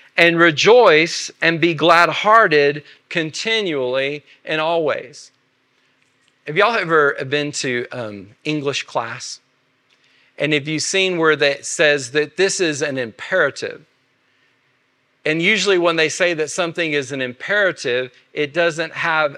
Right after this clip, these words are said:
a stated subject. Now, I don't want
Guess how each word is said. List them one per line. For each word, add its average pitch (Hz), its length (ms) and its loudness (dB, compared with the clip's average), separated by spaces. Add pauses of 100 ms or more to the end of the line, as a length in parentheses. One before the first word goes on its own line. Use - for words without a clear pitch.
a 147 220 -2
stated 151 840 -2
subject. 156 880 -4 (840)
Now, 127 100 -8
I - 40 -4
don't 135 100 -4
want 139 320 -4